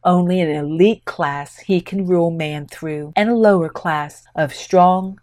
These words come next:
subservient ones that will serve him are in his plans for survival. The fate of humanity, and in fact all creation,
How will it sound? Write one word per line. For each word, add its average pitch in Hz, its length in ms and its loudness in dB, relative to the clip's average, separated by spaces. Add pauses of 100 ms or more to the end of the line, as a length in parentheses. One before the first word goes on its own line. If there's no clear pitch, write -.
subservient 175 880 -2
ones 147 540 -14 (100)
that 165 180 4
will 139 120 -6
serve 165 440 0
him 143 440 -12 (120)
are 180 80 4
in 170 160 2
his 226 240 -2
plans 151 440 -10
for - 120 -14
survival. 165 760 -8 (640)
The 226 80 2
fate 277 300 4
of 240 80 4
humanity, 196 1000 -2 (160)
and 160 180 -2
in 143 140 -8
fact 156 440 4 (120)
all 185 260 8
creation, 147 880 -10